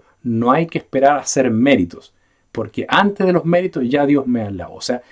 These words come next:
el amor de Dios es gratuito, es anterior a nuestros méritos. Es muy importante eso, es un tema que nosotros tenemos que reflexionar mucho más todavía,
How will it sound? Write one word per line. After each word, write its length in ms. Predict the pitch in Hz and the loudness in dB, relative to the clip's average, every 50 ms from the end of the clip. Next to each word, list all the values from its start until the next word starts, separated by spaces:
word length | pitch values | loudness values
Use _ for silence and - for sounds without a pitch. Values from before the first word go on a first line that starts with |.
| _ _ _ | _ _ _
el 160 | - 117 117 | -4 -2 0
amor 260 | 110 113 123 135 143 | 2 4 4 4 4
de 100 | 139 123 | 4 4
Dios 240 | 123 139 147 147 - | 2 2 0 0 -4
es 120 | 131 - - | -6 -6 -6
gratuito, 540 | 117 117 113 107 - - 139 147 143 123 | -4 -2 -2 -2 0 -2 -2 -2 -2 -4
es 140 | 117 - - | -8 -8 -6
anterior 440 | 117 113 107 107 104 101 120 127 127 | -6 -6 -6 -6 -4 -4 -2 -2 -2
a 60 | 120 | -4
nuestros 300 | 117 113 110 - - 101 | -6 -6 -8 -12 -12 -10
méritos. 280 | 95 78 73 - - - | -10 -10 -12 -14 -16 -12
Es 60 | - | -10
muy 100 | 143 156 | -8 -6
importante 560 | 165 147 - 135 - - 147 151 143 - 147 | -6 -6 -8 -8 -10 -10 -14 -16 -12 -10 -10
eso, 220 | 139 - - 151 - _ _ _ | -10 -10 -12 -14 -16 _ _ _
es 100 | - 117 | -8 -8
un 120 | 113 113 110 | -8 -8 -8
tema 240 | 123 120 117 110 | -8 -8 -6 -6
que 80 | 110 104 | -6 -8
nosotros 320 | 95 85 - 117 110 107 | -8 -8 -8 -8 -10 -8
tenemos 240 | - 117 110 107 104 | -8 -8 -8 -8 -8
que 100 | - - | -10 -12
reflexionar 460 | 107 - - 92 - - - 104 101 | -14 -12 -12 -14 -14 -12 -12 -10 -6
mucho 260 | 107 131 139 - - 139 | -6 -6 -6 -6 -6 -8
más 160 | 123 123 - | -8 -8 -6
todavía, 440 | - 139 131 135 127 98 - - | -2 2 2 4 2 2 0 -4